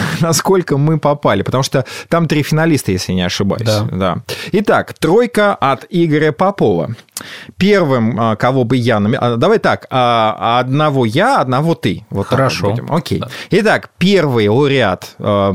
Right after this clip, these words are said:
Speaker 1: от, а, моего имени. <laughs> Ну, такой вот. На-, наберусь наглости. Я, а, м, а,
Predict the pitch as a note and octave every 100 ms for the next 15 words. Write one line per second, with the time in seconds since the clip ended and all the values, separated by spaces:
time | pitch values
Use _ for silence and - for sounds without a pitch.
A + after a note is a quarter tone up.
0 | G#2 B2+ C3 - A2 A#2 G#2+ G2+ A#2 B2
1 | C3+ A2+ G#2 A#2+ A2+ A2 - - - D4+
2 | F#3 D3 D#3+ - A2+ A#2+ G#2 G#2+ - -
3 | - C#3 D3 C#3+ C#3+ D#3 C#3 - C#3+ G3
4 | E3 C#3+ - C#3+ B2+ - - - G#2+ A2
5 | D#3 F#3 F3 D#3+ - B2 A#2+ A#2 A2+ -
6 | G#2+ A2 A2 A2 G#2+ G#2 G#2 G2+ F#2 -
7 | - D#2+